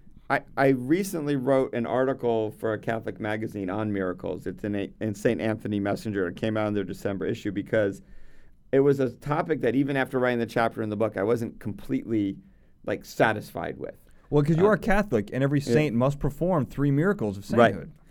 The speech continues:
Speaker 1: But I do think, in the end of the day, what I say to people is, it's certainly completely within God's power, if God wants to, to violate the laws of physics.
Speaker 2: Sure.
Speaker 1: And if he does it once here or once there,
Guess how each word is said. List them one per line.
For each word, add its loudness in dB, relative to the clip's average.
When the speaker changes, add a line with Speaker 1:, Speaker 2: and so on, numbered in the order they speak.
Speaker 1:
But 6
I 6
do 0
think, -4
in 0
the 0
end 0
of -2
the 2
day, 4
what 2
I 2
say 4
to 2
people 0
is, 2
it's -2
certainly 2
completely 2
within 2
God's 0
power, -2
if -8
God -2
wants -6
to, -8
to -4
violate -4
the -6
laws -6
of -16
physics. -14
Speaker 2:
Sure. -12
Speaker 1:
And 0
if -2
he -4
does 0
it -4
once -2
here 4
or 2
once -2
there, 0